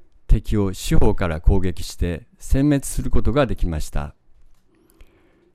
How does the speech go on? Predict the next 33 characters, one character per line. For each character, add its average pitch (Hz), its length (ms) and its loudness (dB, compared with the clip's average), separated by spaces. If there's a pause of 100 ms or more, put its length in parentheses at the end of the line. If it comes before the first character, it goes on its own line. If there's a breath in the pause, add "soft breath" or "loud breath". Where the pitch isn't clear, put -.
(120)
今 143 240 0
は 104 140 0
か - 180 0
つ - 120 -10
て 113 120 -2
の 101 100 -2
門 113 260 0
は 87 120 -4
な 87 140 -6
く、 - 360 -14 (160)
少 - 280 -2
し 107 180 -6
進 98 360 -8
む 92 80 -8
と 85 340 -6
券 101 260 2
売 92 220 -4
所、 85 320 -8 (100)
そ - 180 -8
し - 100 -8
て 104 120 -4
彦 110 220 -2
根 113 120 -2
城 95 200 -4
の 123 120 -2
入 95 140 -6
り 92 120 -8
口 - 120 -16
が 120 140 -2
あ 95 40 -4
り 85 100 -6
ま 78 200 -8
す。 - 320 -18